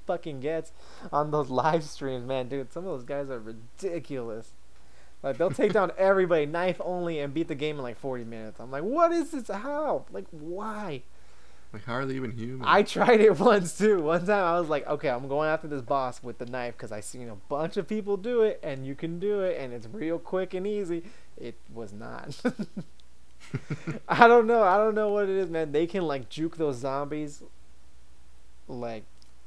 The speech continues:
Speaker 1: freaking, like, they're butter.
Speaker 2: That's
Speaker 1: Like
Speaker 2: why I hate speedruns, 'cause they make it look so
Speaker 1: <laughs>
Speaker 2: easy.
Speaker 1: Right?
Speaker 2: They're
Speaker 1: And then
Speaker 2: just
Speaker 1: you
Speaker 2: like,
Speaker 1: go
Speaker 2: "Clip in this corner and skip the boss." I'm like, "You're trying for an hour?" You're like, "Fuck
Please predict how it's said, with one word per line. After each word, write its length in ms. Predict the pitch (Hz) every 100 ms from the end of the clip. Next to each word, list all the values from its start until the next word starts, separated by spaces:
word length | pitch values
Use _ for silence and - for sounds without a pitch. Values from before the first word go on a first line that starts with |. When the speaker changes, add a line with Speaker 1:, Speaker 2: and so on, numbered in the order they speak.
| -
Speaker 1:
freaking, 520 | 131 120 120 110 104
like, 140 | 110
they're 120 | 123 110
butter. 400 | 117 113 107 104 - - - - - - - - -
Speaker 2:
That's 180 | - 127
Speaker 1:
Like 80 | 160
Speaker 2:
why 60 | 135
I 20 |
hate 140 | 131
speedruns, 580 | - 120 131 113 107 95
'cause 140 | 120
they 80 | 107
make 160 | 123 147
it 40 |
look 160 | 135 135
so 180 | 131 98
Speaker 1:
<laughs> 0 |
Speaker 2:
easy. 320 | 120 175 156
Speaker 1:
Right? 80 | 233
Speaker 2:
They're 240 | 254 269
Speaker 1:
And 100 | 226
then 80 | 226
Speaker 2:
just 80 | 226
Speaker 1:
you 60 |
Speaker 2:
like, 80 | 143
Speaker 1:
go 120 | 208 -
Speaker 2:
"Clip 260 | - 180 220
in 100 | 214
this 160 | 196 185
corner 420 | - 196 226 143
and 100 | 117
skip 220 | - 196
the 60 | 160
boss." 360 | - 143 170 -
I'm 80 |
like, 160 | 135 120 -
"You're 120 | 135
trying 280 | - 156 160
for 140 | 165
an 100 | 131
hour?" 280 | 107 143 170
You're 80 | 160
like, 120 | 135
"Fuck 200 | - 208